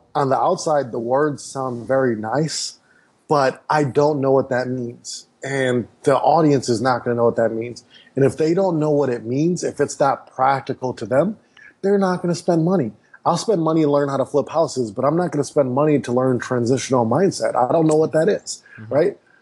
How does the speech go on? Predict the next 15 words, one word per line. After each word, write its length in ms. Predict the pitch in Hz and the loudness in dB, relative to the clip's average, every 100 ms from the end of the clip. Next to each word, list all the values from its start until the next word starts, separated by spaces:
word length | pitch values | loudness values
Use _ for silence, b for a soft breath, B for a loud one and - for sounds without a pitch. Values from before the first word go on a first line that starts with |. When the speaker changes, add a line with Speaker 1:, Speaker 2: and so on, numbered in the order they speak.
| b | b
Speaker 1:
So 340 | - - 151 139 | -4 0 2 0
for 180 | - 139 | 2 2
me, 480 | 143 202 208 165 | 4 2 4 2
for 220 | 160 - 135 | 0 2 2
a 40 | |
long 280 | 139 165 160 | 4 2 0
time, 400 | - 170 156 135 - | -2 0 0 -2 -2
I 100 | 143 | 0
had 160 | 156 127 | 0 -2
to 60 | |
figure 340 | 127 143 127 135 | -2 -2 2 2
out 180 | 123 117 | 2 0
what 220 | 117 156 | 0 2
is 300 | 175 139 - | 2 -2 0
it 200 | 143 - | 0 0